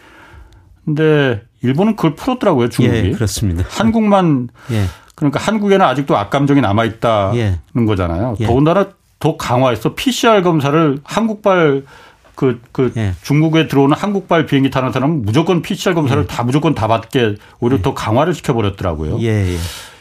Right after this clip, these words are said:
Speaker 1: 이런 점이, 어, 물론 뭐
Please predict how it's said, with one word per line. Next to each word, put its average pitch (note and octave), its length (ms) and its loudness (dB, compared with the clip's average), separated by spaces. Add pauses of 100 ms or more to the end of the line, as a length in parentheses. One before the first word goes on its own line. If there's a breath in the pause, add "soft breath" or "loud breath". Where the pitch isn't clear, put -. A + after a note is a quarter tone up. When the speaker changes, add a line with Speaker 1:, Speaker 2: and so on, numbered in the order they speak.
(120 loud breath)
Speaker 1:
이런 F3+ 300 2
점이, D#3 640 4 (600 loud breath)
어, A2 460 -2 (100)
물론 C3 300 0
뭐 C#3 100 0